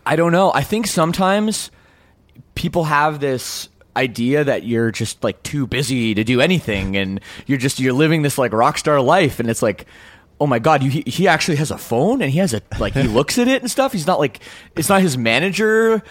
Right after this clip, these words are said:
Speaker 1: 'Cause people think that. People are like, "Oh no, it's probably his manager that, like, replied to this tweet or something,"
Speaker 2: Yeah.
Speaker 1: you know?
Speaker 2: If
Speaker 1: And
Speaker 2: people only knew how much time you spent just sitting on a couch looking at your phone.
Speaker 1: I know.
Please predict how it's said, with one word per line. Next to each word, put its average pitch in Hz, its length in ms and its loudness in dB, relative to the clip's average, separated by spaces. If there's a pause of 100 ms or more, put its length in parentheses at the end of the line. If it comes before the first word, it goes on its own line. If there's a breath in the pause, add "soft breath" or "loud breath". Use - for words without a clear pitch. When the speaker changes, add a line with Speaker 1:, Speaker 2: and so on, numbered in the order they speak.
(260 loud breath)
Speaker 1:
'Cause 170 260 -2
people 214 180 0
think 240 220 0
that. 110 160 2
People 139 120 0
are 147 60 4
like, 147 100 -2
"Oh 196 120 6
no, 196 140 4
it's 143 100 0
probably 175 220 0
his 143 140 -4
manager 123 520 0
that, 92 140 -6
like, 98 360 -2 (340 loud breath)
replied 117 440 -2
to 117 100 -4
this 98 180 -6
tweet 87 440 -10 (100)
or - 60 -6
something," 64 540 -10
Speaker 2:
Yeah. - 80 0
Speaker 1:
you 92 60 2
know? 113 300 0
Speaker 2:
If - 60 -2
Speaker 1:
And 143 180 0
Speaker 2:
people 151 160 4
only 131 160 2
knew 113 180 2
how 101 140 2
much 104 240 -2
time 95 200 0
you 98 120 0
spent 87 340 -2
just 92 260 -2
sitting 92 300 0
on 87 140 0
a 87 60 0
couch 85 380 -2
looking 87 280 -4
at 82 100 -2
your 85 140 -2
phone. 80 440 -4
Speaker 1:
I 123 120 2
know. 135 260 0